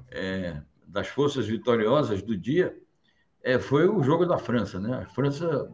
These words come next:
mostrou um futebol exuberante, começou perdendo o jogo, mas imediatamente dominou o jogo, assumiu o controle da partida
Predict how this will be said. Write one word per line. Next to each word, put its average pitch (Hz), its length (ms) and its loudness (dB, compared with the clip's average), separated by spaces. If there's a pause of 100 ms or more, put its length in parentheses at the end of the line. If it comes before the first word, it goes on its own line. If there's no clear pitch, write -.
mostrou 107 400 -2
um 104 40 -2
futebol 113 460 0
exuberante, 139 720 2 (360)
começou 160 380 4
perdendo 139 420 6
o 110 80 6
jogo, 180 480 4 (300)
mas 160 300 4
imediatamente 196 960 8
dominou 131 540 4
o 117 40 8
jogo, 135 520 2
assumiu 127 380 0
o 143 60 -2
controle 131 520 0 (340)
da 131 180 0
partida 143 640 -2